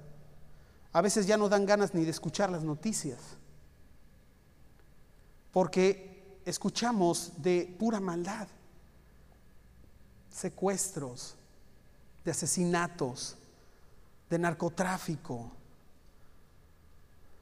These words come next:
de depresiones, de suicidios, de tragedias, de masacres, de guerras, de incitaciones políticas.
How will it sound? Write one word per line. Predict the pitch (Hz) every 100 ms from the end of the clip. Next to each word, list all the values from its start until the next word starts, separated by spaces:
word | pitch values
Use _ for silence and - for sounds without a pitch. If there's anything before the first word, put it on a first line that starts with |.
| - - - - -
de | 170
depresiones, | 170 175 165 - 185 185 180 160
de | 147
suicidios, | - 165 - 190 190 165 156 143 131 - - - -
de | 160
tragedias, | 160 160 - 190 185 170 160 143
de | 151
masacres, | 156 151 - 175 170 170 139 123 - - - - -
de | 156 156
guerras, | 151 185 175 170 143 131 - - - - - - - - - - - - - - - -
de | 175
incitaciones | 190 - 165 180 - 190 185 175
políticas. | 156 156 196 196 185 151 156 135 123 -